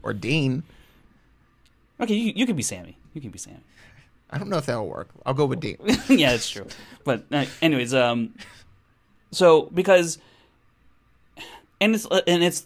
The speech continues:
Speaker 2: it's the commitment towards the Schmoedown. Because I understand that God has got his own thing going on, you know, the whole brigade and his channel. He's got other things going on that he wants to tackle and pursue. I a hundred percent understand that.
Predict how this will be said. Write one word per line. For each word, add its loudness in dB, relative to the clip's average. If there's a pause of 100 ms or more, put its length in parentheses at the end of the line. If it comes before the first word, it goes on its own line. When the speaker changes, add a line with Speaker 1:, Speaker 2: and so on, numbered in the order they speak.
Speaker 2:
it's -6
the -4
commitment -2
towards 0
the -6
Schmoedown. -4 (580)
Because 0
I 6
understand 2
that -2
God 4
has -2
got 2
his -2
own 2
thing -4
going -8
on, -10
you -6
know, -8
the -6
whole -2
brigade 0
and -2 (200)
his -4
channel. 2
He's 0
got 4
other 6
things 0
going 4
on 4
that 2
he -2
wants 2
to -4
tackle -6 (240)
and -2
pursue. 0 (420)
I 2
a 4
hundred 2
percent -2
understand 0
that. -10